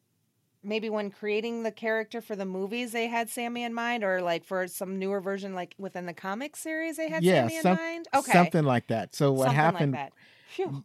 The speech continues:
Speaker 2: years ago,
Speaker 1: <laughs>
Speaker 2: uh, Marvel had splintered off a new version of their Marvel Comics universe. This is before the M C U, obviously. So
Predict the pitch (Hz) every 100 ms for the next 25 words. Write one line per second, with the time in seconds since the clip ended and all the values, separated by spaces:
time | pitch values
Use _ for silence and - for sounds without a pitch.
0 | - 143 185 220 196 139 131 113 104 -
1 | 127 117 107 127 147 143 135 135 110 _
2 | - - 147 143 127 110 117 113 107 82
3 | 117 120 135 110 120 117 120 107 113 113
4 | 104 107 _ - 113 110 113 107 104 -
5 | 113 107 - 113 107 101 147 151 107 -
6 | 120 107 - - - - 120 120 107 117
7 | 110 107 101 95 92 - 98 104 _ _
8 | _ - - 202 240 247 - - - -
9 | - 175 160 151